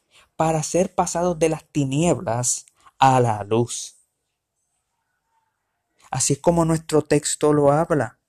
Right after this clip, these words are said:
Jesucristo se dio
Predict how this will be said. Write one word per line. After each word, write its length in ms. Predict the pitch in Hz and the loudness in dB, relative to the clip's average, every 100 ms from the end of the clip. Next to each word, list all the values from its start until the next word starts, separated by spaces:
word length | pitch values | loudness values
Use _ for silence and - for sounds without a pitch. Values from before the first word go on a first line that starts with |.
| - - - - _ _ _ _ | -20 -20 -20 -20 _ _ _ _
Jesucristo 1000 | _ - 139 - 135 151 190 - - 170 - - - | _ -2 0 -2 0 2 2 -2 0 0 0 -10 -8
se 580 | - - 165 151 139 - | -2 2 6 6 4 0
dio 540 | 165 175 156 139 139 | 2 4 6 2 -2